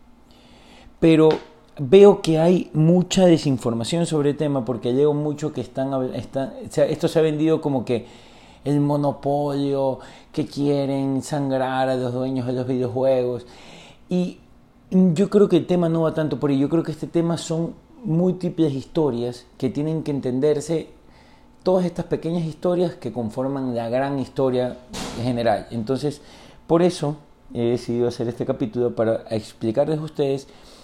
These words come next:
qué es lo que ha sucedido y cómo funciona esto. Apple, eh, voy a tomar de, voy a tomar de ejemplo a Apple para poder tener, eh, eh, voy a, Apple tiene un proceso mucho más complejo.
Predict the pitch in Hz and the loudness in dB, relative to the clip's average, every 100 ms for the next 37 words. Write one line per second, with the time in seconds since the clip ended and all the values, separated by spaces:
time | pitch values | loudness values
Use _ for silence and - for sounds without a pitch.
0 | - - 190 170 165 139 127 127 - 113 | -20 0 2 4 2 0 -2 -4 -2 0
1 | 123 127 120 135 - 160 160 - 131 120 | 2 2 0 -2 -2 -2 -2 -4 -4 -4
2 | 110 - 160 120 95 - - - - - | -6 -4 -2 -2 -4 -12 -20 -20 -20 -20
3 | _ - - - - - - - - - | _ -20 -20 -20 -20 -20 -20 -20 -20 -20
4 | - _ 208 220 185 135 147 143 - 135 | -20 _ 4 6 6 4 2 -4 -8 -2
5 | 135 165 190 208 180 175 165 160 139 156 | -2 4 4 4 2 -2 0 -2 -2 0
6 | 175 160 156 151 143 135 143 139 147 131 | 0 0 0 0 -2 2 4 4 2 2
7 | 123 117 113 113 123 120 120 117 120 123 | 2 0 2 2 2 2 -2 -2 -2 -4
8 | - 120 107 104 101 98 95 95 - _ | -4 -2 0 0 -2 -2 -6 -10 -18 _
9 | - - - - _ _ - 120 110 - | -20 -20 -20 -20 _ _ -6 -2 -4 -4
10 | 127 135 - - 120 139 151 147 143 - | -8 -10 -12 -14 2 6 6 4 -6 0
11 | 170 175 160 160 160 156 139 147 147 151 | 2 2 0 0 0 0 -2 -4 -2 -2
12 | 156 160 - - 135 117 127 95 110 | -2 -2 -4 -2 -4 0 -2 -2 -8